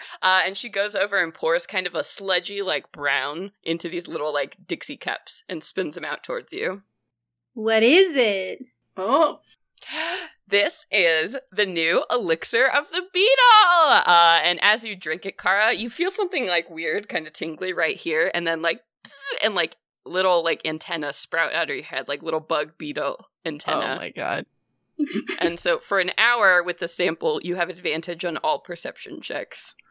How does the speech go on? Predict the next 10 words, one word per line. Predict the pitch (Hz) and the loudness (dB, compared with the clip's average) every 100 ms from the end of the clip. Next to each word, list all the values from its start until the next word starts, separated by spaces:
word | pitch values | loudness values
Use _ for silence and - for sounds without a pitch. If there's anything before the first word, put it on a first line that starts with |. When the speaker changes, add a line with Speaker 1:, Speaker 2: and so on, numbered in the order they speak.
| _ _ | _ _
Speaker 1:
'Cause | 190 143 | 2 4
you | 147 | 6
Speaker 4:
Dope. | 147 | 4
Speaker 1:
have | 139 | 2
antenna. | 139 160 - - 262 - _ _ - | -4 -8 -8 -4 -6 -8 _ _ -2
Speaker 4:
Kara | 175 151 147 | 4 6 4
is | 147 | 2
super | - 170 156 151 | 2 2 4 4
into | 143 156 147 139 | 4 2 2 4
it. | 135 - | 4 2